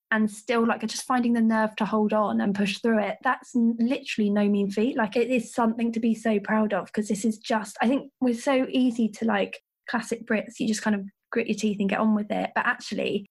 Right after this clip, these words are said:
it's been such a tough year. And it's like, yeah, just taking the time to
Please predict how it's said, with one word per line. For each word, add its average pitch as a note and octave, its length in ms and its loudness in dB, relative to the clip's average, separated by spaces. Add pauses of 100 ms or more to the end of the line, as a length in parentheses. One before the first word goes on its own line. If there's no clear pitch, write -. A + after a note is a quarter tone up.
it's A#3+ 200 -2
been B3+ 200 2
such - 460 -6
a A3 60 -2
tough F#3+ 340 -4
year. F#3+ 400 2
And G#3 140 2
it's A3 220 -6
like, F#3 260 -2 (100)
yeah, G#3+ 180 2
just G3 200 -6
taking G#3 280 -2
the F#3+ 60 2
time F#3+ 320 0
to F#3+ 80 -6